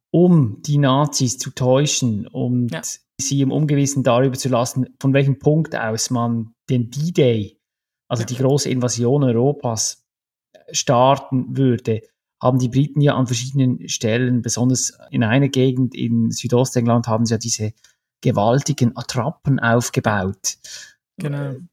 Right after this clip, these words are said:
Speaker 1: die, wenn die Nazis sie überflogen, mit ihren Aufklärungsflugzeugen im Glauben ließen, aha, okay, da sammelt sich eine große Invasionsarmee,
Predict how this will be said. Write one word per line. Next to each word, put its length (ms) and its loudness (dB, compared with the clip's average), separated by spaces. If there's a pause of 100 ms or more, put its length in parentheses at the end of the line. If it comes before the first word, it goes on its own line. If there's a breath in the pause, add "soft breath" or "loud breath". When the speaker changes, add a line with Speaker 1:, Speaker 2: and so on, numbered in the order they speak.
Speaker 1:
die, 520 0
wenn 280 2
die 120 4
Nazis 580 2
sie 220 0
überflogen, 960 0
mit 460 -2
ihren 300 0
Aufklärungsflugzeugen 1080 -2
im 140 -2
Glauben 420 0
ließen, 380 0
aha, 400 0
okay, 320 -4
da 160 -2
sammelt 500 0
sich 360 -4
eine 360 0
große 560 -2
Invasionsarmee, 1120 -2